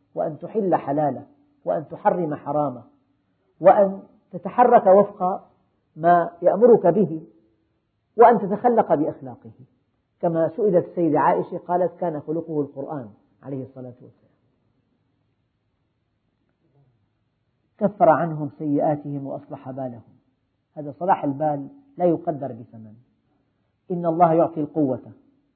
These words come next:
والذكاء والجمال، القوة والذكاء والمال والجمال للكثيرين من خلقه، ولكنه يعطي السكينة بقدر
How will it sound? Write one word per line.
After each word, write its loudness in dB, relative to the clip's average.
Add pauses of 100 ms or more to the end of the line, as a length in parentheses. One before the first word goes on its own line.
(360)
والذكاء 0 (380)
والجمال، -2 (1600)
القوة 2 (340)
والذكاء 0
والمال 2
والجمال -6 (880)
للكثيرين 2
من -2
خلقه، -16 (1160)
ولكنه 2
يعطي 0
السكينة -6
بقدر -2